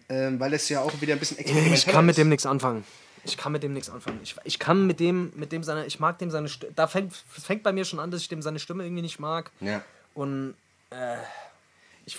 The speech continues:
Speaker 2: ich komm irgendwie, der kommt nicht an mich ran, leider.
Speaker 1: Ja, ich
Speaker 2: Aber
Speaker 1: weiß,
Speaker 2: ich
Speaker 1: das
Speaker 2: versteh,
Speaker 1: geht
Speaker 2: was
Speaker 1: ja
Speaker 2: du
Speaker 1: vielen
Speaker 2: meinst.
Speaker 1: Leuten so, ja.
Speaker 2: Ja.
Speaker 1: Aber auf jeden Fall, das neue Album ist sehr, sehr Dings, der hat das ja alles mit D J Kotze zusammen gemacht.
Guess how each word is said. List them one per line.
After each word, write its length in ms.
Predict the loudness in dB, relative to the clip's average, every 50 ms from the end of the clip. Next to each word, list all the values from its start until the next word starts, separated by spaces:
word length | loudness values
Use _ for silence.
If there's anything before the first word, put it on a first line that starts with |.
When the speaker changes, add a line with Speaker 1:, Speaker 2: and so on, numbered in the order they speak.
| -14 -16
Speaker 2:
ich 100 | -14 -10
komm 180 | -6 -6 -6 -4
irgendwie, 220 | -4 -4 -2 -2
der 120 | -2 -2
kommt 180 | -2 -2 -4 -4
nicht 120 | -6 -10
an 80 | -10 -10
mich 140 | -10 -8 -8
ran, 160 | -8 -10 -10
leider. 280 | -10 -10 -12 -12 -14 -16 _ _ _ -6 -6 -2 2
Speaker 1:
Ja, 160 | 4 6 6 6
ich 80 | 8
Speaker 2:
Aber 100 | 8 10
Speaker 1:
weiß, 140 | 8 8 8
Speaker 2:
ich 60 | 4
Speaker 1:
das 80 | 2 2
Speaker 2:
versteh, 200 | 2 2 4 4
Speaker 1:
geht 80 | 6 6
Speaker 2:
was 60 | 6
Speaker 1:
ja 60 | 6
Speaker 2:
du 60 | 6
Speaker 1:
vielen 140 | 6 4 4
Speaker 2:
meinst. 180 | 2 0 -4 -6
Speaker 1:
Leuten 140 | -10 -12 -10 -8
so, 40 | -6
ja. 160 | -4 -4 -4 -6 -12 -20 _ _ _ _ _ _ _ _ _ _ _ _ _ -14 -12
Speaker 2:
Ja. 160 | -10 -10 -10 -2 2
Speaker 1:
Aber 160 | 4 6 6
auf 80 | 6 6
jeden 160 | 4 2 4
Fall, 120 | 2 2
das 100 | 2 2
neue 120 | 2 2 2
Album 160 | 2 0 0
ist 100 | -2 -6
sehr, 160 | -6 -6 -6
sehr 240 | -4 -4 -4 -4 -4
Dings, 240 | -4 -4 -4 -4 -2
der 100 | -2 -2
hat 100 | -2 -2
das 100 | -2 -2
ja 80 | 0 0
alles 160 | 0 -2 -4
mit 120 | -6 -6 -6
D 40 | -4
J 160 | -2 -2 -2
Kotze 280 | -2 -4 -6 -4 -6 -6
zusammen 280 | -4 -2 -2 -2 -2 -2
gemacht. 300 | -4 -4 -6 -6 -8